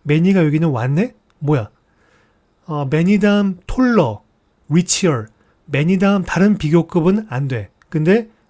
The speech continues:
매니 모어는 그냥 관용적으로 쓰여. 그러니까 훨씬 더 많은 이거, 어, 정도 의미는 아니고 그냥 많은, 매우 많은, 뭐 이 정도 의미야. 그러니까 매우 많은 것들은 결과다. 뭐에? Of the things. 그것들의. 어떤 것들?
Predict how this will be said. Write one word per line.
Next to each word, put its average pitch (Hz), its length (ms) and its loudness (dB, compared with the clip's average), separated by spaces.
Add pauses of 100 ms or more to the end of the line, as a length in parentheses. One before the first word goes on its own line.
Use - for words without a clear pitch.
매니 165 360 2
모어는 175 640 2
그냥 160 280 -2
관용적으로 147 640 -2
쓰여. 165 400 -4 (800)
그러니까 165 220 -4
훨씬 240 260 -2
더 233 100 0
많은 151 360 -2
이거, 156 260 -2 (200)
어, 160 300 -4
정도 165 260 0
의미는 160 220 0
아니고 143 220 -4
그냥 135 280 -6
많은, 123 380 -4 (460)
매우 160 220 0
많은, 123 360 -6
뭐 151 100 -4
이 - 20 -2
정도 156 220 -4
의미야. 113 220 -8
그러니까 110 160 -14 (300)
매우 175 240 2
많은 160 400 0
것들은 214 540 0
결과다. 151 680 0
뭐에? 160 480 2 (340)
Of 147 180 -4
the 160 140 -2
things. 165 400 -4 (200)
그것들의. 165 640 -2 (840)
어떤 175 340 0
것들? 196 420 2